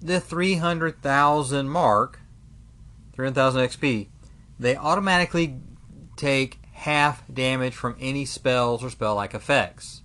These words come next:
Okay, so similar to what we have with the dwarves. But at two point one million, they also take half damage from breath weapons,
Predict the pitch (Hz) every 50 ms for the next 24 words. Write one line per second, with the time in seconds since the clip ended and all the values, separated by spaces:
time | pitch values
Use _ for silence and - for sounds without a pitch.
0 | - - - - - - - - - - - - - - - - - - - -
1 | - - - - - - 123 127 127 - 117 110 117 131 127 - - - - -
2 | - - - - - - 117 110 107 107 110 107 107 104 101 - - - - -
3 | - - - - - - - - - 143 135 131 127 120 - - 120 117 117 117
4 | 113 113 110 117 117 107 113 110 107 104 113 113 110 110 107 101 104 104 101 101
5 | - - 101 95 95 95 92 - - - - - - 123 131 143 135 113 95 87
6 | 85 82 - - - - - - - - - - - - - - - - - -
7 | - - - - - - - - - - 127 135 139 139 139 135 135 131 - -
8 | - - - - - - - 185 180 - - 151 135 135 - 127 123 127 156 202
9 | 254 247 220 170 135 120 113 110 110 120 151 185 - - - - - - - -
10 | - - - - - - - - - - - - 127 139 151 - - 180 208 254
11 | 269 - - 240 220 202 180 180 180 170 165 - 160 160 160 165 - - - -
12 | - - - - - - - - - 131 123 135 135 139 135 139 135 127 - -
13 | - - - 147 147 143 139 117 - 104 123 139 147 147 - - 127 117 110 -
14 | - 101 90 - - - -